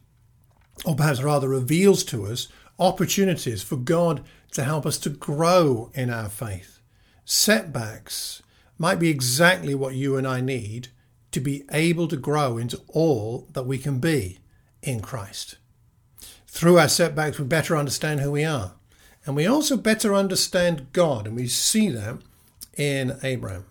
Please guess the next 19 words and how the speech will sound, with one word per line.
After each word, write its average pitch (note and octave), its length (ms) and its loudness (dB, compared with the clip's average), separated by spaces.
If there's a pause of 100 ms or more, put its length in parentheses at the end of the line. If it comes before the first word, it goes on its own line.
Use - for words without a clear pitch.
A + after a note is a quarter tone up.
(640)
True A3 300 6
faith C#3 380 0
is C3+ 120 -2
only F#3 220 2
really C3+ 400 0
faith G#2+ 420 -12 (220)
because D3 520 -2
of A2+ 280 -8 (240)
coming D3 320 -2
through A2+ 440 -6 (320)
setbacks, - 720 -4 (340)
including D3 720 0 (480)
not E3 100 -4
just E3 160 -4
the F3 60 -6
challenges D3+ 540 2
of C3 100 -2
this C3 180 -4
world, B2 360 -4